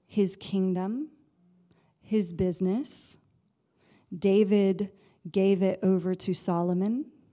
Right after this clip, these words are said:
That is the difference between an inheritance and a birthright blessing.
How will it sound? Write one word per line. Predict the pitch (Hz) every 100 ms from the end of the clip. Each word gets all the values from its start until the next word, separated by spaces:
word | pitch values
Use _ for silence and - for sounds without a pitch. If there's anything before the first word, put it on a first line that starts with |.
| _ _ _ _ _ _ _ _ _ _ _ _ _ _ _ _ -
That | 185 190 233
is | 254 254 208
the | 220
difference | 220 220 233 196 190
between | 208 196 214 196
an | 196
inheritance | 190 185 185 180 180 185 175
and | 185
a | 180
birthright | 175 175 180 180 180
blessing. | 175 - 175 180